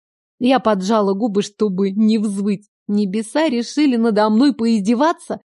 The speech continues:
На первый взгляд Герина футболка казалась вполне обычной, однотонной,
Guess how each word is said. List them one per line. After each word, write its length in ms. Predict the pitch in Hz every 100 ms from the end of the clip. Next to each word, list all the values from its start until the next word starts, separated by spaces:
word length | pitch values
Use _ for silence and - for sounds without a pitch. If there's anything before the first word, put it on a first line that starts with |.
| _
На 140 | 226 285
первый 360 | 330 311 254
взгляд 520 | 220 202 233 294 269 - _ _
Герина 480 | 185 220 285 240 233
футболка 640 | - 240 208 330 285 214
казалась 580 | 214 226 277 262 202 -
вполне 520 | - - 226 226 254
обычной, 680 | 233 214 226 185 - 180 175 -
однотонной, 840 | 202 180 202 196 285 262 233 214